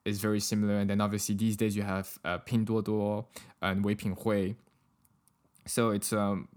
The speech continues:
so, so there, there's tons of, um, these are, like, sort of the main platforms where you would think about e-commerce. But as we've seen earlier, right, like, a lot of the apps, um,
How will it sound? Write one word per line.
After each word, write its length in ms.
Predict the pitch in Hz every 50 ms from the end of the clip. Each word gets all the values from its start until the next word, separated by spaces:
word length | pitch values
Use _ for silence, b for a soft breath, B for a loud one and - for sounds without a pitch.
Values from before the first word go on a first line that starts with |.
| - _ _ _ - -
so, 380 | - - - 117 107 104 95 76
so 160 | - - 120
there, 200 | 104 117 110 104
there's 300 | - 113 117 110 104 104
tons 320 | - - - 120 117 117 107
of, 280 | 107 104 98 95 - -
um, 400 | - 104 98 98 95 - - - - - -
these 280 | - 113 110 135 127 123
are, 60 | 117
like, 160 | 107 98 101 -
sort 120 | 117 107
of 120 | 98 104 -
the 80 | 104
main 400 | 98 98 98 101 110 113 120 123
platforms 580 | 123 - 135 - - - - - - 104 - -
where 80 | 127
you 80 | 120 110
would 120 | 110 104
think 180 | - - 120 113
about 260 | 117 98 101 101 -
e-commerce. 500 | 120 120 - - 135 135 156 165 - - B B B B B B B B -
But 180 | 113 123 113 113
as 120 | 107 104
we've 160 | 104 110 101 -
seen 200 | - 117 110 107
earlier, 340 | 107 113 107 101 95 87 87
right, 200 | 87 95 90 - - - _ _
like, 300 | - 104 98 90 - - - _ _ -
a 60 | 120
lot 320 | 120 117 113 117 117 110
of 160 | 107 101 98 -
the 120 | 107 -
apps, 440 | - 110 107 98 - - - - - -
um, 300 | 90 101 95 98 -